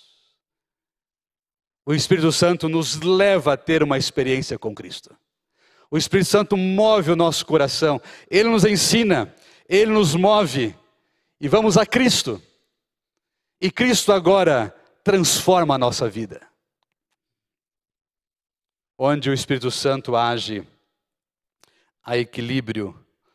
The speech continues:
os corações são quebrantados e o nome de Cristo,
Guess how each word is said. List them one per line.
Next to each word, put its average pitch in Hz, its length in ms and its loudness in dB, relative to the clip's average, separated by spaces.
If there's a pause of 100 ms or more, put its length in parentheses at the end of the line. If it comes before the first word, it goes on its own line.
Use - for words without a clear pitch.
(300)
os - 160 -20
corações 131 540 -4
são 123 180 -6
quebrantados 113 1300 -4 (460)
e 120 100 -10
o 110 60 -6
nome 113 720 -4 (280)
de 98 180 -14
Cristo, 104 680 -6